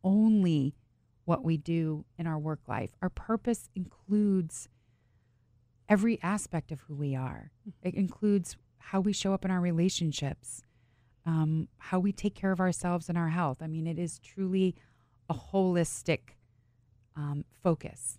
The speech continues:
Speaker 1: and lives in every aspect of our life.
Speaker 2: Mm-hmm.
Speaker 1: So, yeah, getting clear on your purpose and then your burning desire. So another way to say this, I like to,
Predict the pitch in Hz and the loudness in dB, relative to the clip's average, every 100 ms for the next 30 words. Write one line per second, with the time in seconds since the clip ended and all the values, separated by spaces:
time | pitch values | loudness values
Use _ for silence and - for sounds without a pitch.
0 | _ 180 175 185 170 180 - 165 165 - | _ -6 -2 0 0 -2 -2 -2 -2 -2
1 | 143 - 151 151 143 131 131 - - - | -4 -6 -10 -6 -4 -2 -2 -4 -16 -12
2 | - 208 294 220 226 - - _ 240 277 | -6 6 12 12 12 8 -12 _ 10 10
3 | 339 311 294 262 247 - 214 226 - 208 | 10 10 12 12 10 6 6 4 4 2
4 | 208 170 175 208 180 - 143 165 165 180 | 2 4 4 4 2 -2 2 4 4 2
5 | - 208 269 311 294 156 - _ _ _ | 0 6 12 12 12 10 4 _ _ _
6 | - 294 - 277 320 403 415 381 330 - | 8 8 10 12 12 12 12 12 12 8
7 | _ _ _ _ _ _ - 233 233 208 | _ _ _ _ _ _ 2 8 10 12
8 | 202 214 220 220 - | 12 12 10 10 8